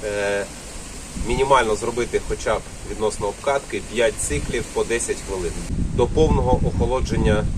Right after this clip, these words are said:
двигуна. Так зробіть хоча б п'ять циклів, і все буде добре, і, в принципі, в процесі потім можете вже користуватись в домашніх умовах, як вам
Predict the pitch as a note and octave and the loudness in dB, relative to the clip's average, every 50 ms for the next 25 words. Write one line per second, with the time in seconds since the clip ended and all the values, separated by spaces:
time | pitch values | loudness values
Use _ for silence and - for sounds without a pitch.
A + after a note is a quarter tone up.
0 | - - - A2+ A2 A2 A2+ - - - - - - - - - - - - - | -2 -2 -2 -2 0 0 0 0 0 0 -2 -4 -6 -4 -6 -6 -8 -8 -2 2
1 | B2 C3+ C#3+ - B2 A#2+ A#2+ - A#2+ - - - - - - - - - A2 - | 2 4 4 2 2 0 0 0 0 -2 -4 -4 -6 -6 -6 -4 -4 -4 -2 0
2 | - C3+ A#2+ - - - - - - - - - - - - - - - - - | 0 0 2 4 4 4 4 4 4 4 4 6 6 6 6 6 4 4 4 4
3 | - - - - - - - - - - - A2+ A#2+ A#2 - - C3 G#2+ - G#2+ | 4 4 2 0 0 0 -2 -4 -6 -6 -6 -4 -4 -4 -2 0 0 0 0 0
4 | G2 G2+ - C#3+ D3+ D3 B2 A2 G2 F#2 - - - A2+ G#2+ - - A2 - - | -2 -2 0 0 0 2 2 0 0 0 0 0 -2 -2 -4 -4 -6 -6 -6 -6
5 | F2+ - G2+ G#2+ - - D3 C3+ - - - - - G#2+ - - - - - - | -6 -4 -4 -2 0 2 2 2 2 2 0 0 0 2 2 2 2 2 2 2
6 | - - - - - - - - G2 F#2 - - F#2 E2+ D#2+ - - - - D2+ | 2 0 2 0 0 0 -2 -2 -2 -2 -2 -2 -2 -2 0 0 0 2 2 2
7 | - - - - - - - - - - - - - - - - - - - - | 2 2 2 2 2 2 0 -2 -2 -2 -2 -2 -2 -4 -6 -8 -8 -8 -6 -6
8 | - - - - - - - - - - C#3+ C3+ A#2 G#2+ - - - - - - | -6 -6 -6 -6 -6 -6 -4 -2 0 0 2 2 0 -2 -4 -4 -2 -2 -2 -2
9 | - - - - - - - - C#3+ G#2 G#2 G#2 - F#2+ F#2 | -2 -4 -4 -4 -4 -4 -4 -4 -4 -6 -6 -6 -4 -4 -4